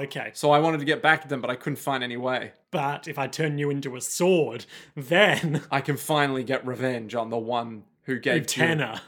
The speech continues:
Speaker 2: Yeah, Utena. <laughs> Something like that.
Speaker 1: Well, that's how it works, right? Like, it twists their desires to
Speaker 2: Mm, mm.
Speaker 1: be about
Speaker 2: Utena.
Speaker 1: and taking the Rose Bride and killing her.
Speaker 2: Yeah, yeah, yeah.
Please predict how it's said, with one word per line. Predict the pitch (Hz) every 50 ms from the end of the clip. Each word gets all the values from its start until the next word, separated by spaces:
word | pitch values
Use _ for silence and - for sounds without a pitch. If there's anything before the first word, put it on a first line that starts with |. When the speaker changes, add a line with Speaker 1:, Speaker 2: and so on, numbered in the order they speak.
| - _
Speaker 2:
Yeah, | - 139 147 170 180 160 127 - -
Utena. | 151 156 151 - 320 381 - 180 -
<laughs> | - - - - - - - - - _ _ _ _ _ _ - - -
Something | - - - 339 294 262
like | 240 220 208 170
that. | 233
Speaker 1:
Well, | 226 220
that's | 220 220
how | 208 180 156 151
it | 143
works, | 147 160 151 127 110 - - -
right? | 147 127 123 131 127
Like, | 131 123 120 120 -
it | 143 -
twists | - 170 151 -
their | - 170 131
desires | 123 135 123 143 131 127 127 123 117 113 113 110 -
to | - - 135 123 117 120 117 - _ _ _ -
Speaker 2:
Mm, | 156 165 160 139 107 90 - _ _ _ _ -
mm. | 139 139 127 110 -
Speaker 1:
be | - 151 135 127
about | 135 127 139 139 - 160 135 127 120 127 - - - - - _ _ _ _ -
Speaker 2:
Utena. | 131 117 - 135 131 113 110 117 117 - - _ -
Speaker 1:
and | 147 127 120
taking | - 147 143 139 131 127
the | 123 127
Rose | 123 120 120 123 -
Bride | - - 131 123 120 117
and | 113
killing | - 156 139 127 123 113
her. | 113 117 123 - _ _
Speaker 2:
Yeah, | - 143 151 151
yeah, | 143 135 123 120
yeah. | 127 123 107